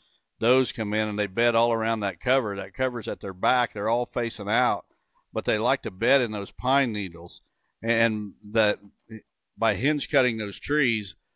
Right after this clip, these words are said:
we put that tree on the ground, uh, to give 'em some, some cover at, at, at ground level where they like to bed.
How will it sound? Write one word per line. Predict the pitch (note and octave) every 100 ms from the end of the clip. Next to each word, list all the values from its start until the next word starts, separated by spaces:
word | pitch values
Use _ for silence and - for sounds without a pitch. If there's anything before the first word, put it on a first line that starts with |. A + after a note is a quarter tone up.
| _
we | - A2+
put | - C#3
that | B2 G#2+
tree | - C3 B2+
on | A#2+ A#2
the | G2+
ground, | F2+ G#2+ C3 A#2+ G2+ G2+ F2+ _ _ _ _ -
uh, | G#2 G#2
to | A2
give | G2 A#2+ A#2+
'em | G#2
some, | - F#2 F2+ _ _ _ _
some | - A2
cover | F2+ C#3 C3+ A#2 G#2+
at, | A#2 G#2+
at, | G#2+ G#2 A#2
at | G#2+ G2+
ground | A#2 B2 A#2
level | G2+ B2 A#2+ F2+ - _ _ -
where | A2
they | A2 G#2
like | G#2+ A2
to | F#2
bed. | F#2+ A2 F#2+